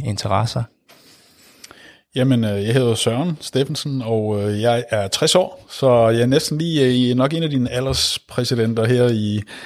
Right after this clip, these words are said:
Speaker 2: i din lille podcast. Og, øh, jeg er gift med Tina, og har været i snart femogtyve år, og har en datter, Emilie, på treogtyve år.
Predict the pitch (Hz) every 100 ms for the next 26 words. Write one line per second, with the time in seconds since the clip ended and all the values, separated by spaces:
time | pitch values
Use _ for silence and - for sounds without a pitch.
0 | - - - 110 113 135 - 113 - 107
1 | 101 101 - - - 113 107 107 117 127
2 | 151 - 127 104 98 139 180 196 - 117
3 | 110 113 117 117 101 98 98 95 127 123
4 | - 113 - 95 127 151 - - - -
5 | - - _ 113 120 123 120 135 127 104
6 | - 110 110 131 165 156 - 110 104 -
7 | 135 135 135 123 -